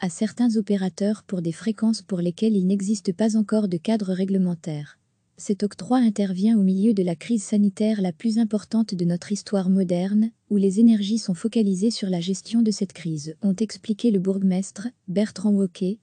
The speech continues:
et la première échevine, Elisabeth de Feustraet, dans un communiqué. Crenem dénonce cet octroi qui permet aux opérateurs sous prétexte du provisoire de contourner le débat public autour du déploiement de la cinq G,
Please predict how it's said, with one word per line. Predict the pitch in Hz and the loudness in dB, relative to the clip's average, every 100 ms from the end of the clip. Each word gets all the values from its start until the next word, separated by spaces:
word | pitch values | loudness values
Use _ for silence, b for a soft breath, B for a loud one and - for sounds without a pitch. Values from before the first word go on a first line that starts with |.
| _ | _
et | 185 | -2
la | 185 | -2
première | 180 226 226 208 | 0 2 4 4
échevine, | 190 - 170 165 180 208 - - | -2 -4 -4 -2 -2 -2 -6 -2
Elisabeth | 220 226 208 190 202 208 | 0 2 2 2 2 0
de | 170 | -4
Feustraet, | 160 226 - 190 196 180 202 _ - | -4 -6 -6 -6 -4 -4 -6 _ -6
dans | 185 180 | -4 -2
un | 180 | 0
communiqué. | 240 233 214 190 - 147 - _ _ _ - | 4 6 6 2 -4 -10 -12 _ _ _ -4
Crenem | 220 226 240 196 | 2 4 6 6
dénonce | 196 226 240 | 4 4 2
cet | 202 196 | -2 -4
octroi | 196 - 170 240 233 | -4 -8 -4 -2 -2
qui | 214 | -2
permet | 196 196 214 233 | -2 2 4 4
aux | 196 170 | 4 0
opérateurs | 180 208 202 185 220 214 | 0 0 0 0 0 -2
sous | - | -4
prétexte | 190 202 185 233 - - | -4 -4 -2 -4 -4 -6
du | 165 | -6
provisoire | 156 214 202 190 190 208 196 | -4 -2 0 0 0 0 -2
de | 170 | -4
contourner | 214 208 214 208 214 | -2 -2 0 2 4
le | 175 | 2
débat | 180 185 196 | 0 0 -2
public | - 180 185 190 214 | -2 -4 -2 -2 -2
autour | 196 226 185 | 0 -2 -2
du | 170 | -2
déploiement | 180 - 202 202 208 | -4 0 2 2 2
de | 180 | 0
la | 170 | -2
cinq | 165 220 214 190 | -4 -4 -2 -2
G, | 175 180 | -2 -4